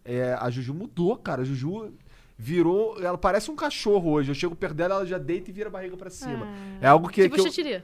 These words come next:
Speaker 1: eu
Speaker 2: meu,
Speaker 1: não tava
Speaker 2: meu.
Speaker 1: acostumado com isso. Eu nunca tinha visto um gato daquele jeito. E, e, e é impressionante como o, ter um outro, um outro gato ali com ela
Speaker 2: Muda o temperamento.
Speaker 1: mudou completamente.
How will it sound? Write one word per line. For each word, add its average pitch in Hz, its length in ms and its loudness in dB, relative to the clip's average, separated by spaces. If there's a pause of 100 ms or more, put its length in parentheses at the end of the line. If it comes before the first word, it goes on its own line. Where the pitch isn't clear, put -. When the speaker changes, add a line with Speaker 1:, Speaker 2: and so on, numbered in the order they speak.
(120)
Speaker 1:
eu 175 100 -4
Speaker 2:
meu, 208 100 2
Speaker 1:
não 220 60 -2
tava 262 120 6
Speaker 2:
meu. 269 80 6
Speaker 1:
acostumado 185 680 2
com 147 200 -2
isso. 120 340 -4
Eu 123 60 -4
nunca 180 200 -4
tinha 226 160 -6
visto 165 240 -8
um 147 60 -6
gato 127 220 -2
daquele 120 280 -4
jeito. 104 320 -4 (280)
E, 131 100 0
e, 160 380 2
e 151 100 4
é 151 140 2
impressionante 202 840 0
como 160 600 -2
o, 113 60 -8
ter 175 240 2
um 175 180 2
outro, 202 340 0
um 135 320 -4
outro 151 300 -4
gato 139 420 0
ali 120 180 0
com 123 220 -8
ela 165 280 -2
Speaker 2:
Muda 101 100 -4
o 117 40 -8
temperamento. 220 420 -6
Speaker 1:
mudou 214 240 4
completamente. 226 920 -6